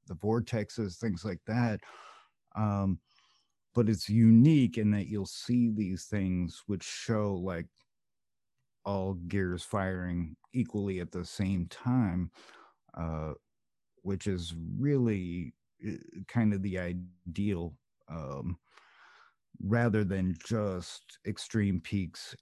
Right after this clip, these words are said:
in, you know, your lower ranges or your higher ranges.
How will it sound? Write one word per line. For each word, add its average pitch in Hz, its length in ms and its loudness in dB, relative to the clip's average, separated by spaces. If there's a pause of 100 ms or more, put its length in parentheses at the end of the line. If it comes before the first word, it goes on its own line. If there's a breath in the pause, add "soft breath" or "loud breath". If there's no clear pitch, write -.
in, 87 720 -4 (180)
you 92 120 -4
know, 87 80 -4
your 90 200 -4
lower 87 400 -4
ranges 85 600 -6
or 85 100 -6
your 80 180 -8
higher 87 380 -8
ranges. 87 580 -8